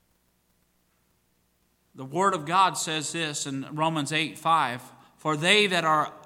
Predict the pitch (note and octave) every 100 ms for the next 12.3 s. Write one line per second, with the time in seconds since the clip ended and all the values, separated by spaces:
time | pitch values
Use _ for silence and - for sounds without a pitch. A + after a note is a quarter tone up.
0 | - - - F3 F#3+ - E3 D3 - F3
1 | F3+ D3+ - E3 D3+ D3+ D#3+ F#3 F#3+ E3
2 | D3+ F#3 F3+ D#3 - F3 E3+ D3+ - B2+
3 | C3+ - D#3 C#3+ D#3+ G3 A3 F#3 E3 E3+
4 | E3+ D#3 D3 - - E3 D#3 D3 E3+ E3+
5 | D#3 C#3 C3 - G#3 G3+ D#3 C3 - -
6 | - _ C3+ - D#3+ D3+ C#3+ C3 B2 -
7 | - E3 G#2 - - _ _ _ _ _
8 | _ _ _ _ - D#3+ - F3+ F#3+ E3
9 | D#3+ G3 G3 F3+ D#3 F3 F3+ D3+ C3+ A#2
10 | C3+ - - _ _ _ _ - _ _
11 | _ _ _ _ _ _ _ D#3+ E3 F#3+
12 | D#3 A#2+